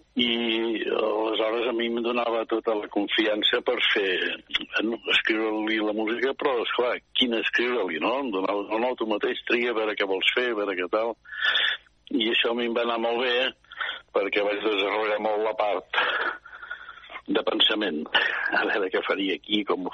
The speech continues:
faria, i això m'ho va-, no, no és el mateix que un et vingui i digues, "Vull això",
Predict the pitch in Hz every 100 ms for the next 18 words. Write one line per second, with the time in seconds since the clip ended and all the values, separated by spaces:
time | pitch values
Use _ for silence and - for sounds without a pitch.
0 | - 90 95 101 92 92 - 92 90 87
1 | - - - - 104 98 113 110 107 104
2 | 95 - 104 101 104 98 123 120 117 110
3 | 101 107 113 139 143 - 135